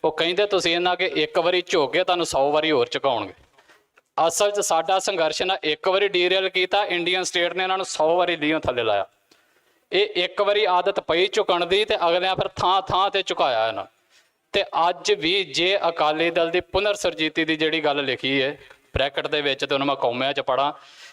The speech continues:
ਜੇ ਅਕਾਲੀ ਦਲ ਦੀ ਪੁਨਰ ਸੁਰਜੀਤੀ ਇਹੀ ਆ ਵੀ ਇੱਥੇ ਚਿਹਰੇ ਬਦਲ ਕੇ ਜਾਂ ਥੋੜ੍ਹਾ ਬਹੁਤਾ ਉੱਨੀ ਇੱਕੀ ਦਾ ਢਾਂਚਾ ਥੱਲੇ ਕਰਕੇ ਤੇ ਆਪਣੇ ਆਪ ਨੂੰ ਰਜਿਸਟਰ ਅਸੀਂ ਦਿੱਲੀ ਜਾ ਕੇ ਕਰਵਾਉਣਾ ਆ, ਤੇ ਫਿਰ ਇਹ ਖੂਹ 'ਚੋਂ ਨਿਕਲ ਕੇ ਖਾਈ 'ਚ ਡਿੱਗਣ ਵਾਲਾ ਕੰਮ ਆ।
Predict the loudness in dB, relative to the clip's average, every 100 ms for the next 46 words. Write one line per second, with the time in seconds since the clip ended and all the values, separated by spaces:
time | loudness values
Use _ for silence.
0 | -14 -2 0 2 0 0 0 0 0 2
1 | 0 2 -2 0 0 0 -2 -2 -4 -2
2 | -2 0 -2 0 0 0 2 2 2 -2
3 | -14 _ _ _ -2 -2 0 -2 0 0
4 | 0 -2 0 2 2 2 0 0 0 0
5 | 0 0 -2 0 2 2 2 0 0 2
6 | 0 0 0 0 0 -4 -2 -2 0 0
7 | -2 -2 0 -2 0 0 0 0 -2 -2
8 | -2 -2 -2 -8 -20 -4 -2 0 0 0
9 | 0 0 0 0 0 0 -4 -2 0 0
10 | 0 -2 0 0 2 2 0 -2 0 0
11 | 2 2 0 -2 -6 _ _ _ _ _
12 | _ -4 -2 0 2 2 2 0 -2 0
13 | 2 2 0 0 -2 -2 -2 -2 -2 -2
14 | -2 -2 0 0 0 -4 -6